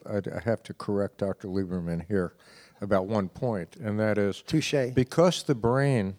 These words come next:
Speaker 1: of course, controls the rest of the body, right?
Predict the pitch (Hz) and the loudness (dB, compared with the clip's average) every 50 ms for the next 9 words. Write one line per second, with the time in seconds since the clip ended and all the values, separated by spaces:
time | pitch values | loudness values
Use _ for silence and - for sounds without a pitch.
0 | _ _ _ _ _ _ _ _ _ _ - - - 127 113 - - - 120 107 | _ _ _ _ _ _ _ _ _ _ -14 -2 0 0 0 0 -2 -4 -4 -4
1 | - - - 156 170 160 127 101 107 120 123 - - - - _ - 117 107 104 | -4 -2 0 2 4 4 4 2 0 -2 -4 -8 -18 -20 -20 _ -12 -6 -2 0
2 | 110 107 - - - 113 98 98 87 107 113 123 113 101 87 85 82 - _ _ | 0 0 -2 -4 -8 -8 -8 -6 -6 -4 -4 -2 -4 -4 -6 -10 -14 -16 _ _
3 | _ _ _ _ _ _ _ _ _ _ _ _ _ - 101 101 104 123 - | _ _ _ _ _ _ _ _ _ _ _ _ _ -10 -8 -8 -6 -8 -10